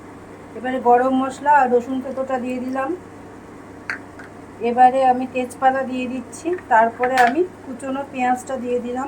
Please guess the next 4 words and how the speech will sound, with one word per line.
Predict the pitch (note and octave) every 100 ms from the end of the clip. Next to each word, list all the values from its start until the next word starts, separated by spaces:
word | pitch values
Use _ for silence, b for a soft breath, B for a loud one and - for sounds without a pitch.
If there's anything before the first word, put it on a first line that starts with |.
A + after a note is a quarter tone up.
| -
পুরোটাই, | B3 A#3+ B3 C4+ F#4 - - - - - - - - - - - - - - - - - - - - - - - - - - - - - - - - - - - - - - - - - - - - - - A3+
ধনে | C4 C4+ C#4+
গুঁড়োটা | C#4 C#4 C#4 C4+
দিলাম, | B3 B3 B3+